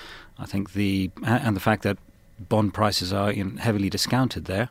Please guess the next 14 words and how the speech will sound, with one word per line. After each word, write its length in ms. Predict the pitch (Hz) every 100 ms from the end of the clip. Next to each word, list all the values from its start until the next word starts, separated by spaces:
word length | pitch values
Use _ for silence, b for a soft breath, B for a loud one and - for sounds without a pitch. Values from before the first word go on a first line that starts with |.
| B B B B B
it, 500 | 190 110 104 - -
um, 480 | 110 104 107 107 123
yeah, 200 | 123 95 196
it 120 | 139
has 300 | 104 104 - -
potential 380 | - 107 - 101
for, 580 | - 101 98 98 101
you 80 | 98
know, 140 | 92 92 -
for 120 | -
good 160 | 92 104
income 320 | 107 - 107
and 200 | 107 107
for 320 | - 104 101